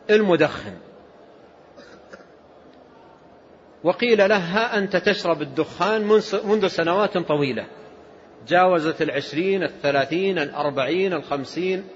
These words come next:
ها أنت تشرب الدخان منذ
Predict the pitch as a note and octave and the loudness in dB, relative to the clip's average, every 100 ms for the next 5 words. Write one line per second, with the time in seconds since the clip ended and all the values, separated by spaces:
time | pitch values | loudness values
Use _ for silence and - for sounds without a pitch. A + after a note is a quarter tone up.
0 | - - - - - - - - - D#3 | -20 -20 -20 -20 -20 -20 -20 -20 -14 -2
1 | G3+ A#3 G#3 F#3 F#3 G3 F3 D3+ C#3 D3+ | 0 2 0 0 0 0 -2 -2 -2 -2
2 | - E3 G3 A3+ A#3+ - - - - - | -2 0 2 2 -2 -16 -20 -20 -20 -20
3 | - - - - - - - D#3+ A3 G#3+ | -20 -20 -20 -20 -20 -20 -10 2 2 2
4 | F#3 G3 | 2 2